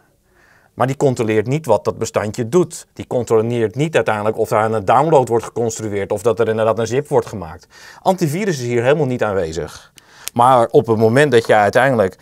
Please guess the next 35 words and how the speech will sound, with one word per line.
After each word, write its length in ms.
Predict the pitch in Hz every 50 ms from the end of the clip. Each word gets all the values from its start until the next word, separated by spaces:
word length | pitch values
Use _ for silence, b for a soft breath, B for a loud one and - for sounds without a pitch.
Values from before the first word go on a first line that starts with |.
| b b
een 140 | b 101 113
next-gen 400 | 135 147 143 - - 117 107 -
antivirus 560 | - 113 104 110 87 104 135 147 113 101 -
zoals 300 | - 117 127 143 143 -
Carbon 320 | - 120 107 90 104 90
Black 200 | 87 117 147 -
bijvoorbeeld 380 | - 156 127 151 147 135 123 -
gebruikt, 440 | - 117 107 104 113 139 170 B B B B B
die 120 | B 110 -
kijkt 260 | - 170 175 196 185
uiteindelijk 440 | - 113 - - 147 180 190 170 135
naar 120 | 127 107 92
dit 140 | 95 87
hele 300 | - 117 143 190 202 160
gedrag 520 | - - 107 101 95 117 160 196 - - -
van 180 | - 135 117
het 160 | 107 95 90 -
apparaat, 640 | - 95 92 - 92 95 87 98 131 165 - - _ b b b b b b b
ja, 360 | b 82 92 101 135 180 170 _ _ _ _ _ _ _
en 80 | - 120
die 100 | 117 107
denkt 240 | 98 117 113 110 -
uiteindelijk 440 | 92 - - 117 151 160 139 117 -
inderdaad 300 | 107 107 104 107 107 104
hier 160 | 127 127 120
van: 120 | 113 107
"Nee, 400 | 120 135 143 117 117 135 143 - b b b b
ik 180 | - 120 -
ga 100 | - 123
je 160 | 107 104 107 117
hier 180 | 143 170 156
alvast 320 | 120 107 113 104 104 - -
gewoon 240 | 104 104 104 104
lekker 200 | 107 113 - -
tegenhouden." 680 | - - 175 202 170 - 95 87 82 80 78 - -